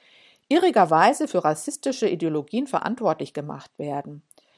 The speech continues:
Hier wird einmal mehr in der Geschichtsschreibung der unschuldige, ja das eigentliche Opfer zum Verantwortlichen gemacht, um die wirklichen Täter zu decken. So erfährt das Massenmorden der Römer und der christlichen Kaiser keinen Bann,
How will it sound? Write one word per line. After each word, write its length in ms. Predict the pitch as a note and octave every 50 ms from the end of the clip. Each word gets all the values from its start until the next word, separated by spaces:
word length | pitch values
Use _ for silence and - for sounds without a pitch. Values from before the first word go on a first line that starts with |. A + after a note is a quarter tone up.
| _ _ _ _ _
Hier 140 | - A3 G3+
wird 160 | C4 A3+ -
einmal 220 | A#3 A3+ B3 B3+
mehr 280 | A3 G#3 G#3 A3+ C4+ C#4
in 100 | A#3+ A3+
der 100 | A3 G3
Geschichtsschreibung 680 | - F#3+ - - C#4+ C#4 - - - A3 A3 G#3+ G#3+ G3
der 220 | - F#3 D#3+ -
unschuldige, 680 | - G#3+ B3 C4+ - - E3+ D#3+ D#3+ D#3 D#3 D3+ D#3+ D3 -
ja 120 | E3+ D3+ C#3+
das 220 | D#3 D3+ - -
eigentliche 600 | - - G3 B3 E4+ C#4 - G3+ F3 - E3+ -
Opfer 300 | - D#3+ D#3+ - F3 D#3+
zum 160 | E3 - E3 D#3+
Verantwortlichen 760 | - D#3+ D#3+ - D#3+ D#3 - D3+ D3 - D#3+ D3+ - D#3+ D3
gemacht, 480 | D#3 D3+ D#3 D#3+ F#3+ A3+ - - - _ _ _ - - _ _ -
um 100 | G3 F3
die 180 | G3 F#3 E3
wirklichen 440 | G#3 C4 C4 - E4 D#4 - D#4 D#4
Täter 360 | - B3 G3+ F#3+ - A3+ A3
zu 120 | - - B3
decken. 500 | - - C#3+ C#3 _ - D#3+ D#3 D#3+ _ _ _ _ - _ _ _ _ _ _ _ _ _
So 120 | - A#3+
erfährt 520 | - - A3 G#3+ - - A#3 B3+ D#4 - A#3+
das 180 | G#3 - -
Massenmorden 840 | F3+ E3+ G3+ C4 - - C#4 A3+ F#3+ E3 D#3+ E3+ F3 F#3 - F#3 D#3
der 220 | E3+ D#3+ D3 -
Römer 460 | E3+ B3+ F4+ C#4+ F#3 D#3+ E3+ G3 -
und 100 | E3 D#3
der 80 | D#3 D3+
christlichen 540 | - - G#3 A3 - - E3 D#3 - D#3+ D#3
Kaiser 440 | - - F#2 G3+ A3 A3 A3+ A3+
keinen 420 | A3 - - F#3 F3+ F3 F3 E3 D#3+
Bann, 360 | - D#3+ D#3+ E3 G3+ D#4